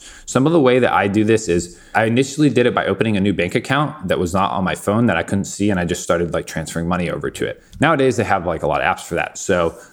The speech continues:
I've got Acorns, which rounds up every dollar that I spend and drops the change into an investment account in Vanguard funds.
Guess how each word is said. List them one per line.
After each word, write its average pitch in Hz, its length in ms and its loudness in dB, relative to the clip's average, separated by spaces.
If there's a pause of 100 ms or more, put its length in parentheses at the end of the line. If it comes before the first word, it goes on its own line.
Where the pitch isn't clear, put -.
(100)
I've 95 180 0
got 92 260 0
Acorns, 131 680 -2
which 98 320 0 (200)
rounds 95 360 0
up 95 120 0
every 92 200 -2
dollar 104 260 2
that 101 140 2
I 95 60 2
spend 101 340 0
and 82 120 -4
drops 87 360 -2
the 85 60 -6
change 90 280 -4
into 87 240 -4
an 85 60 -2
investment 85 400 -2
account 87 320 -4
in 85 120 -6
Vanguard 107 380 0
funds. 107 420 -2